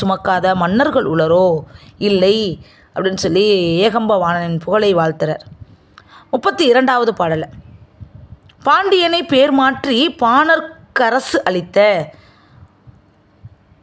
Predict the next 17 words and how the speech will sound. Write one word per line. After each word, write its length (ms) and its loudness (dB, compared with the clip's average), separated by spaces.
ஆண்ட 380 0
கையென்று 640 2
உனை, 400 0
உனை 220 2
பற்றி 380 0
அறியேனோ, 880 0
மூண்டெழுந்த 920 2
கார்மாற்றும் 720 2
செங்கை 640 0
கடகரி 580 0
வாணனது 920 2
வானா 500 2
உனது 720 2
பேர் 260 4
மாற்றுவது 840 0
அரிதோ 360 2
பேசு." 800 0